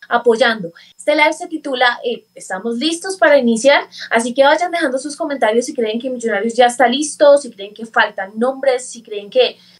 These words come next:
que vamos a tener un buen desempeño y cómo creen que nos va a ir en la Copa Libertadores también, porque eso es algo que se nos viene ya en nada. Nico,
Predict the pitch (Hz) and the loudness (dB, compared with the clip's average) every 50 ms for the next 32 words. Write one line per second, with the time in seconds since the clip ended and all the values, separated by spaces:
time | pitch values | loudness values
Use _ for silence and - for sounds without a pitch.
0 | _ _ _ _ _ _ _ _ _ - 277 262 254 240 233 233 240 240 226 202 | _ _ _ _ _ _ _ _ _ 4 6 6 8 6 4 2 0 -4 -2 0
1 | 240 240 254 262 269 302 285 285 285 262 254 240 240 240 240 247 262 269 269 262 | 0 0 0 0 -2 -4 -4 -4 -4 -4 -4 -2 -2 -2 -2 -2 -2 -2 0 -2
2 | 277 277 285 269 247 240 247 262 285 294 302 311 302 - 285 277 269 269 269 294 | -4 -4 -4 -8 -6 -4 -2 -2 -2 -4 -6 -8 -4 -4 -2 -2 -2 -2 -2 -2
3 | 302 320 320 339 330 285 277 247 233 240 233 233 269 294 285 269 - 254 254 285 | -2 -2 -2 -2 -2 -2 0 0 2 2 2 2 2 0 0 2 2 2 4 4
4 | 311 320 330 302 254 240 - - 214 214 220 220 277 - - 302 262 240 240 254 | 4 4 6 4 4 4 2 2 2 2 2 2 -2 -2 -2 -4 -4 -2 -4 -4
5 | 311 302 269 233 220 208 196 196 233 254 254 302 302 320 339 339 330 330 320 285 | 0 2 0 0 0 -4 -12 -10 -8 -6 -2 0 0 0 0 -2 -4 -4 -2 -2
6 | 247 233 208 196 233 233 233 240 240 254 247 247 - - - - - - - _ | -2 -2 -4 -4 -6 -4 -4 0 4 4 4 4 4 0 -8 -20 -20 -20 -20 _
7 | _ - 254 254 247 254 226 - - - - - _ _ - 240 233 240 - - | _ 0 0 0 2 2 0 0 0 -4 -12 -20 _ _ -4 0 0 0 0 0
8 | - | -4